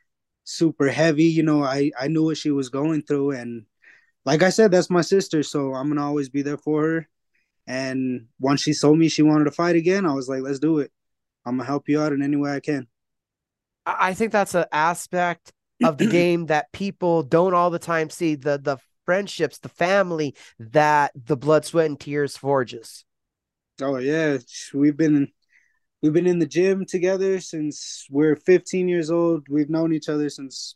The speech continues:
Speaker 1: before that, you know. I started training with them when I was fifteen. So that's ten years of blood, sweat, and tears, like you said. Uh, we've been beaten up in front of each other. We've beaten each other up, <laughs> you know.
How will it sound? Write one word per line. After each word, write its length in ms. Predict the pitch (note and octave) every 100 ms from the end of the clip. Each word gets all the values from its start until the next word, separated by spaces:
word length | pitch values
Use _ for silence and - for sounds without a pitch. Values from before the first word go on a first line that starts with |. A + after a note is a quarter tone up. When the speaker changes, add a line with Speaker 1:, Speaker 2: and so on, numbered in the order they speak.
| _
Speaker 1:
before 380 | C3 C#3 D#3+ D#3+
that, 240 | C#3 C3+ C3+
you 80 | C#3
know. 280 | D3 D3 - _ _ _ _ C3
I 80 |
started 340 | C3 D3+ C#3 C3
training 320 | D#3 D3+ D3+
with 120 | C#3
them 140 | C#3+ C#3+
when 80 | C#3
I 60 |
was 100 | C3+
fifteen. 600 | - C#3+ - D#3+ D#3+ D#3 - _ _ _ _ _
So 140 | - C#3
that's 180 | B2 -
ten 240 | F3 E3+
years 360 | F3 F3+ F3+ C#3+
of 300 | C3+ B2+ A#2+ _ _ _ _ _ _
blood, 220 | C3+ D#3 D#3
sweat, 260 | E3+ E3+
and 100 | D3
tears, 320 | - F3+ F3+ D#3
like 200 | D#3 D#3+
you 60 | D3
said. 380 | E3+ F3+ E3+ - - _ _ _ _ _ _
Uh, 360 | B2+ B2+ B2+ B2 A#2 - - - - -
we've 280 | C3+ C3 A#2 _ _ B2+
been 220 | C#3+ C#3
beaten 300 | D3 E3+ E3
up 160 | E3+ E3+
in 80 | E3
front 240 | F3 F3+
of 100 | E3
each 160 | E3+ F3
other. 300 | F3 E3 E3
We've 200 | C#3+ B2
beaten 320 | D3+ F3+ E3+
each 180 | E3 E3+
other 260 | G3 F3 D#3+
up, 180 | D3+ -
<laughs> 260 | E3+ G3 F#3
you 140 | F3 E3
know. 200 | E3+